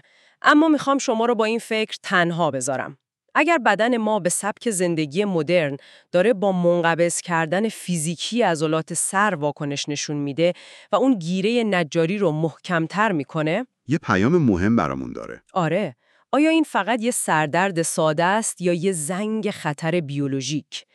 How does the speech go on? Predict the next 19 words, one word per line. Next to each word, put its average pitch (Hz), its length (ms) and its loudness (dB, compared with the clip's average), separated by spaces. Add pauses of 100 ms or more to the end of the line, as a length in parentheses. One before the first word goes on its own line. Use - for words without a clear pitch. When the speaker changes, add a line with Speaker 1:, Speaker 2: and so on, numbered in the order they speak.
(360)
Speaker 1:
زنگ 190 360 0
خطری 196 460 -2
که 185 160 -4
میگه 180 500 0
ساختار 196 680 2
زندگی 160 520 0
همیشه 160 640 -2
آنلاین 165 520 0
ما 170 300 2 (340)
خیلی 262 460 0
وقت 202 400 2
پیش 233 460 -2
از 160 180 -2
مرز 165 320 0
تحمل 175 680 -2
بیولوژیکی 151 800 -2
بدنمون 156 640 0
عبور 151 360 -4
کرده. 123 520 -8